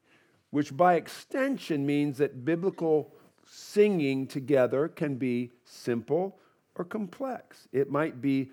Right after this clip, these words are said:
spontaneous or planned. We did both this morning. It could be with a group or alone, with instruments or without.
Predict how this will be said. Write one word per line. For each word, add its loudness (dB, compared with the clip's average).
spontaneous -2
or -2
planned. -4
We -4
did -4
both 2
this -10
morning. -2
It -8
could -2
be 2
with -2
a -4
group 2
or 2
alone, 0
with 4
instruments -2
or -2
without. -6